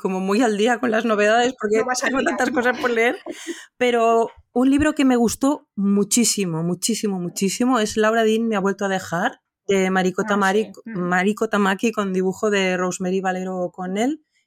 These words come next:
Speaker 1: Eh, esto creo que lo ha publicado la
Speaker 2: Ujú.
Speaker 1: cu-, la Cúpula.
Speaker 2: Cúpula,
Speaker 1: Es una
Speaker 2: sí.
Speaker 1: historia, eh, tan magnífica, eh, tan honda sobre
Speaker 2: Ujú.
Speaker 1: ese abuso, ¿no? En las, en las relaciones, ese abuso de
Speaker 2: Sí,
Speaker 1: poder.
Speaker 2: el amor tóxico.
Speaker 1: Sí,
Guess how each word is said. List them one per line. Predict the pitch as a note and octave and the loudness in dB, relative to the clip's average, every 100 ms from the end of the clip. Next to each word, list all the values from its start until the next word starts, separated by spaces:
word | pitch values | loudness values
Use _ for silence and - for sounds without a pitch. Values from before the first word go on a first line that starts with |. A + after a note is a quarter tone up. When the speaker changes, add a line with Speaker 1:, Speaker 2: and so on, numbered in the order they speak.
| _ - | _ -6
Speaker 1:
Eh, | F3+ F3+ F#3 | -4 -2 -4
esto | E3+ G3+ - | -4 -6 -4
creo | G3 F#3+ | -6 -2
que | |
lo | F#3+ | -2
ha | |
publicado | F3+ F#3 F3+ F#3+ | -2 -6 -2 -2
la | F#3 F#3 | 0 0
Speaker 2:
Ujú. | - | -4
Speaker 1:
cu-, | - | -8
la | F3 F3 | -8 -6
Cúpula. | F3+ - G3+ A#3 D4 _ _ _ _ _ - _ | -8 -2 0 0 -2 _ _ _ _ _ -20 _
Speaker 2:
Cúpula, | C4+ - G3+ | -6 -6 -2
Speaker 1:
Es | A#3+ - | -2 0
una | D4 | 0
Speaker 2:
sí. | |
Speaker 1:
historia, | C4 - A3 G#3+ F#3 E3+ F3 F#3 _ _ | 0 0 -2 0 0 -2 -4 -8 _ _
eh, | F#3 F3+ F3 F3 E3+ E3+ E3+ E3 D3+ | -2 -2 0 -2 -2 -4 -4 -6 -4
tan | F#3 | -2
magnífica, | A3 A3+ F#3+ - F#3 - G#3+ - _ _ _ _ _ - | -2 -2 -6 -6 -14 -12 -12 -12 _ _ _ _ _ -8
eh, | G3+ F3+ E3+ F3 F3 E3+ E3+ F#3 _ _ | -4 -2 -2 -2 -4 -4 -8 -12 _ _
tan | A3 A#3 | -6 -4
honda | G#3 F#3+ F3+ F#3 E4+ - _ _ _ _ _ _ _ | -4 -4 -2 -2 -4 -10 _ _ _ _ _ _ _
sobre | - - G#3 F#3+ F#3+ F#3 | -10 -4 -4 -2 -2 -2
Speaker 2:
Ujú. | G3 | -2
Speaker 1:
ese | F#3+ - | -2 -2
abuso, | G#3 G3+ A#3+ - F#3+ | -2 0 -2 -2 -6
¿no? | F3 G3+ | -8 -6
En | A#3+ | -4
las, | A3 F#3 - | -2 -4 -6
en | G3+ F#3+ | -8 -6
las | F#3+ F#3 | -4 -2
relaciones, | F#3+ F3+ - F#3+ G#3 G3 | -2 -2 -4 -6 -4 -4
ese | F#3 | -4
abuso | G3 G3+ - | -4 -6 -8
de | G3 | -8
Speaker 2:
Sí, | F#3 | -6
Speaker 1:
poder. | F#3 F3+ F#3+ F#3+ F#3+ | -2 0 0 0 -2
Speaker 2:
el | G3 | -4
amor | G3+ G#3+ - | -6 -8 -8
tóxico. | A#3 - G#3+ F#3 G3 | -8 -8 -12 -8 -4
Speaker 1:
Sí, | F3+ G3 G#3+ | -4 0 0